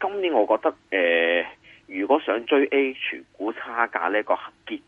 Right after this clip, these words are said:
個下場就只會係個 A 股越走越遠，A-，H 股越嚟越滯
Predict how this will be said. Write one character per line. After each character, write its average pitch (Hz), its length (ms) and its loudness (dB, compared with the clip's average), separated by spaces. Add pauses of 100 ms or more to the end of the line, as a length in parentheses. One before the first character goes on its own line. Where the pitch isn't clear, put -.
個 107 120 4
下 90 320 -2
場 78 280 -8
就 85 140 -6
只 101 200 -12
會 113 180 -4
係 87 120 -6
個 - 100 -10
A 127 160 -4
股 104 180 -6
越 98 120 -8
走 - 240 -4
越 90 140 -8
遠， 85 220 -12
A-，H - 500 -8
股 92 120 -2
越 101 100 -2
嚟 71 80 -4
越 67 140 -10
滯 69 280 -4